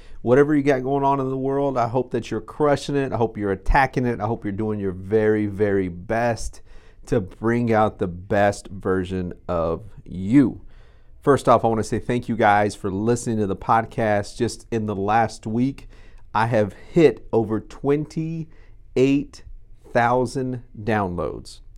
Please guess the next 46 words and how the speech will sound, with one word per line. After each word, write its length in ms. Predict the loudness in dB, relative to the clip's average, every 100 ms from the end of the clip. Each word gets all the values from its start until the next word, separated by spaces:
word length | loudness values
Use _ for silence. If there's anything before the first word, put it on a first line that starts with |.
| -20 0
Twenty-eight. 880 | 0 2 -2 -2 4 4 2 -6 -20 -20 -18 -18 -16 -18 -2
It 80 | 2
may 140 | 4
not 180 | 2 0
seem 260 | -2 0 2
like 380 | 0 4 2
a 60 | 4
lot 280 | 2 2 0
to 100 | -2
you, 500 | -2 2 4 4 2 -4
but 160 | -4
to 100 | -2
me, 460 | 0 0 0 -2 -4 -8 -20 -20 -8 -2
it 100 | 0
is 160 | 4
a 80 | 4
lot. 460 | 4 0 -4 -14 -16 -20 -16 0
That's 180 | 0 4
a 60 |
lot 180 | 6 6
of 100 | 6
people. 460 | -2 -4 -8 -10 -16 -18 -2
That's 180 | -2 -2
twenty-eight 480 | -2 0 0 0
thousand 560 | 2 2 2 -2 -8 -2
times 680 | 2 4 4 0 -4 -6 -12 -20 -20 -20 -14 -4
that 160 | -4
someone 380 | 0 0 0 0
has 120 | -2
pressed 320 | -2 0 0 0
the 80 |
button 560 | -2 0 0 0 -6 -6
to 140 | -6
listen 360 | -2 0 0 -4
to 100 | -6
one 160 | -4 -4
of 60 | -4
my 100 | -4
podcasts. 800 | 2 2 2 0 0 -2 -8 -14
So 200 | -6 -4
thank 480 | -4 -6 -4 -4 -2
you 100 | -4
so 240 | -2 -2
much 280 | 0 -2 -4
for 120 | -10
listening. 460 | -6 -6 -8 -14